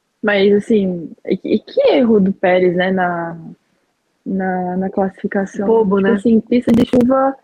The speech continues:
Speaker 1: é um, pista de chuva não é difícil. Tipo assim, é difícil, mas eu acho que o mais,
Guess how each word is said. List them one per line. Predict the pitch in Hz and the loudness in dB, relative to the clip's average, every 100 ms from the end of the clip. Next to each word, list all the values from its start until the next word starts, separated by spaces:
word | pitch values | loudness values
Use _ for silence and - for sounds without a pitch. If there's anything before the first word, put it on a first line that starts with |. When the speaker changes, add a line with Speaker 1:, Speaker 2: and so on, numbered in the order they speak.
| _ _ _ _ _ _ _ _ | _ _ _ _ _ _ _ _
Speaker 1:
é | 208 | -2
um, | 247 254 254 | 2 4 2
pista | - _ 330 359 415 | -2 _ 0 2 4
de | 320 285 | 4 2
chuva | - 294 302 262 | 2 2 4 2
não | 254 262 | 2 2
é | 254 | 2
difícil. | 240 262 - 233 190 180 - 180 175 - | 2 0 -2 -2 -2 -4 -8 -10 -10 -16
Tipo | - 226 | -6 -6
assim, | - 180 | -4 -4
é | 190 | -4
difícil, | - 208 156 - 185 | -2 -2 -2 -6 -4
mas | 180 180 | -2 0
eu | 196 | 0
acho | 196 | -2
que | - | 0
o | 220 | 2
mais, | 220 226 277 - | 2 2 0 -2